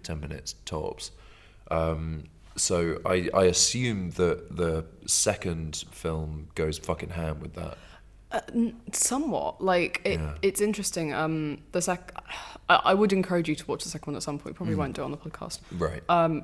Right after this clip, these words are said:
Speaker 2: but the second one does have a kind of similar setup of the alien finding itself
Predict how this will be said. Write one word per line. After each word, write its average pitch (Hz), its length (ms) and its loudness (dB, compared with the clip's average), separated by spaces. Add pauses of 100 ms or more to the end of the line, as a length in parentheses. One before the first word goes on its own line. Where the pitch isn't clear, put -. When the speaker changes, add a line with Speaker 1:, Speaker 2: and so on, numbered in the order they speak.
(120)
Speaker 2:
but 175 100 2
the 175 60 0
second 190 220 2
one 175 100 2
does 170 160 2
have 175 100 0
a 165 60 2
kind 165 160 -2
of 160 60 -2
similar 160 340 0
setup - 540 -4 (100)
of 151 380 -2
the 165 220 2
alien 147 480 2
finding 147 420 -2
itself - 640 -6